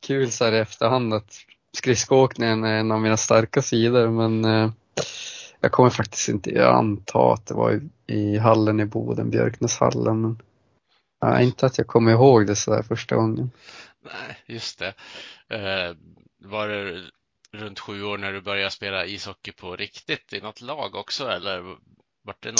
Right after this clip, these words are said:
Speaker 2: senare?
Speaker 1: Ja, jag kommer inte ihåg om det var, jag kommer faktiskt inte ihåg. Jag,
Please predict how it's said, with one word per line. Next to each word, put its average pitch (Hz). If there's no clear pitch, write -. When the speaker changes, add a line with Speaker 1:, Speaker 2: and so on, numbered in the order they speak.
Speaker 2:
senare? 127
Speaker 1:
Ja, 135
jag 139
kommer 156
inte 156
ihåg 156
om 120
det 117
var, 113
jag 123
kommer 170
faktiskt -
inte 107
ihåg. -
Jag, 123